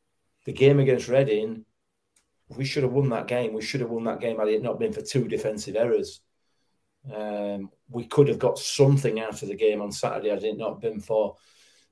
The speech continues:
a defensive error and a, and a, and a poor decision from the referee.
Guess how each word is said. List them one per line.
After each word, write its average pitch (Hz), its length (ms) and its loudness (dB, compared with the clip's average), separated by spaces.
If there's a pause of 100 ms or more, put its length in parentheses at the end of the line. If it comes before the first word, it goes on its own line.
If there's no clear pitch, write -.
(880)
a 107 60 -2
defensive 113 500 0
error 110 280 4
and 107 140 0
a, 104 460 -2
and 110 120 -4
a, 104 360 -4 (240)
and 101 120 -6
a 98 40 -6
poor 113 240 0
decision 107 420 -8
from 107 180 -2
the 104 80 0
referee. 110 580 0